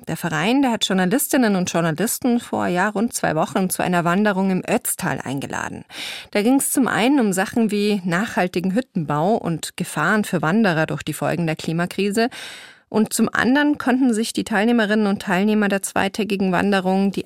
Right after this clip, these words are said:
Auswirkungen der Klimakrise vor Ort anschauen. Mein Kollege Georg Bayerle ist Alpinjournalist. Er hat sich immer wieder kritisch mit den Folgen des Alpintourismus und der Klimakrise auseinandergesetzt.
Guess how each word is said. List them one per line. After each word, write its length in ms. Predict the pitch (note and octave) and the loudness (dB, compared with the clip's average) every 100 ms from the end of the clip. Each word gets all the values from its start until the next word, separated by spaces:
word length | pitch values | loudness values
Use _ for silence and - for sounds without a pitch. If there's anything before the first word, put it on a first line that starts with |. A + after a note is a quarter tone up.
| - | 0
Auswirkungen 720 | G3+ D#4+ - F#3+ F#3+ F#3+ F#3 | 2 2 2 0 2 2 2
der 100 | F3 | 0
Klimakrise 680 | - G3 G3+ G3+ - G3 F#3+ | -2 0 0 0 -2 0 -2
vor 160 | - - | 0 2
Ort 220 | F#3+ - | 2 2
anschauen. 460 | F3+ F3+ - - - _ - - - - - | 0 0 -4 -8 -12 _ -18 -16 -16 -14 0
Mein 200 | G#3 C4+ | 2 2
Kollege 440 | D#4+ B3+ C4 G3+ | 2 2 2 2
Georg 280 | D#3+ F3 - | 2 -2 0
Bayerle 560 | D3+ G#3 G#3+ E3 C#3+ - | 2 4 4 4 0 -2
ist 280 | - - | -4 -4
Alpinjournalist. 1040 | E3 - - C4 B3 E3+ E3 D#3+ A3+ - - | -8 -6 2 4 4 2 2 0 0 -2 -4
Er 140 | - | -4
hat 100 | F#3 | -4
sich 300 | - G#3 - - | -2 -4 -4 0
immer 280 | B3+ E4 A#3 | 2 4 2
wieder 180 | A3 G3 | 2 -2
kritisch 480 | - C4 C4 - | -2 -2 0 0
mit 160 | F#3+ F3 | -2 -2
den 140 | E3+ | -2
Folgen 480 | E3+ - F#3 C#4 G#3+ | -4 0 2 4 2
des 120 | D#3+ | 0
Alpintourismus 1000 | - D#3+ - F3+ G3+ E3+ F3+ G3+ G#3 - | -4 -6 -4 -4 -2 -2 -2 -2 -2 -2
und 240 | - F3 - | -6 -8 -6
der 80 | E3 | -6
Klimakrise 580 | - F3+ F3+ F#3 E3+ | -2 -2 -2 -2 0
auseinandergesetzt. 960 | D#3 D#3+ D#3+ A#3 F3+ D#3 E3 A3 - - | 0 0 0 0 0 0 -2 -2 -4 -8